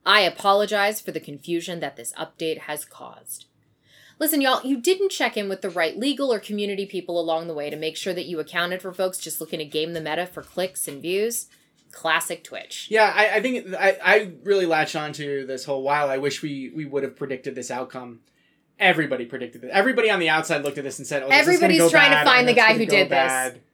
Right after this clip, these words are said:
Speaker 2: so
Speaker 1: Everybody's trying to find the guy
Speaker 2: fast."
Speaker 1: in the hot dog suit that did this.
Speaker 2: So nobody, nobody who was watching this was surprised
Speaker 1: No
Speaker 2: at
Speaker 1: one was
Speaker 2: how bad it
Speaker 1: surprised.
Speaker 2: went.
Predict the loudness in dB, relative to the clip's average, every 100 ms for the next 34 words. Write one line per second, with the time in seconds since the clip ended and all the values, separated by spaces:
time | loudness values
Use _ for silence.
0 | _ 4 4 4 4 4 2 2 2 4
1 | 2 2 2 4 2 0 -2 -2 -4 -6
2 | -8 -8 -8 -8 -10 -6 0 2 4 2
3 | 0 -6 -6 -6 -6 -6 -6 -6 -6 -4
4 | -4 -6 -10 -12 -12 -12 -12 -10 -8 -6
5 | -8 -10 -16 _ _ _ -2 2 4 4
6 | 4 2 0 2 2 2 -4 -10 -14